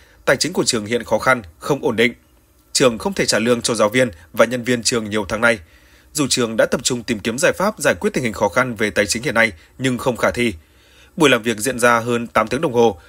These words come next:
không tìm được tiếng nói chung giữa nhà trường và phụ huynh. Đến hai mươi mốt giờ cùng ngày, bà Nguyễn Thị Út Em gửi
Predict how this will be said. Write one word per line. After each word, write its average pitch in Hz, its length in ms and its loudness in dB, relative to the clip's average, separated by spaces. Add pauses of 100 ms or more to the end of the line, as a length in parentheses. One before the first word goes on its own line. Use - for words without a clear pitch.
(100)
không 220 200 0
tìm 131 180 -4
được 110 220 -2
tiếng 110 120 -4
nói 107 120 0
chung 117 260 -2
giữa 135 120 -4
nhà 190 180 -2
trường 107 340 -2
và 110 140 2
phụ 117 140 -6
huynh. 120 180 2 (680)
Đến 120 220 2
hai 139 200 2
mươi 139 60 -6
mốt 202 160 -2
giờ 131 80 2
cùng 107 140 -8
ngày, 104 240 2 (280)
bà 113 240 4
Nguyễn 143 200 -4
Thị - 120 -2
Út 156 160 -2
Em 123 220 2
gửi 117 200 0